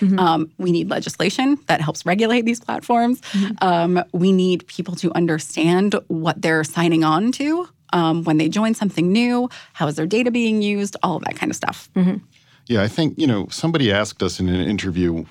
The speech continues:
Speaker 3: uh, last year when the book first came out, what is involved with being a good online citizen?
Speaker 1: Mm-hmm.
Speaker 3: And I think the answer is the same thing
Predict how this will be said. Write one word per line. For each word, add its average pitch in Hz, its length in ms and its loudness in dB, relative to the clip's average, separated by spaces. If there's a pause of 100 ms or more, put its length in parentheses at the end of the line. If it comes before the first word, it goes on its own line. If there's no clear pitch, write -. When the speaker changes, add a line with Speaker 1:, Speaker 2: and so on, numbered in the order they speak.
Speaker 3:
uh, 85 180 -4
last 87 320 -2
year 92 80 0
when 82 120 0
the 85 60 -2
book 87 140 -4
first - 240 -8
came 85 220 -4
out, 82 200 -2 (300)
what 110 240 0
is 110 140 0
involved 90 720 0 (220)
with 98 220 -4
being 95 240 0
a 82 40 -2
good 87 240 -2
online 85 480 -2
citizen? - 480 -6 (200)
Speaker 1:
Mm-hmm. 190 260 0 (200)
Speaker 3:
And 104 400 2 (160)
I 110 120 0
think 170 240 -2
the 117 120 4
answer 123 260 2
is 82 120 -4
the 98 60 -8
same 123 260 0
thing 110 480 0